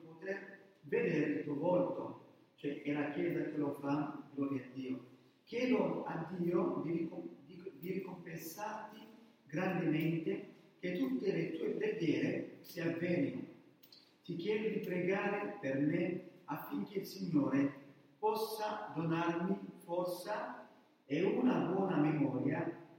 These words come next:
per sostenere al meglio gli esami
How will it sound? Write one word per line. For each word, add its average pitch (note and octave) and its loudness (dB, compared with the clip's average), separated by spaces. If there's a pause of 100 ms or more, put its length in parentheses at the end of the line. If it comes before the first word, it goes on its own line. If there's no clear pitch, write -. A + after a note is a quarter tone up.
(180)
per - 2
sostenere - 0
al G#3 -4
meglio D3 0
gli D3 0
esami C3 2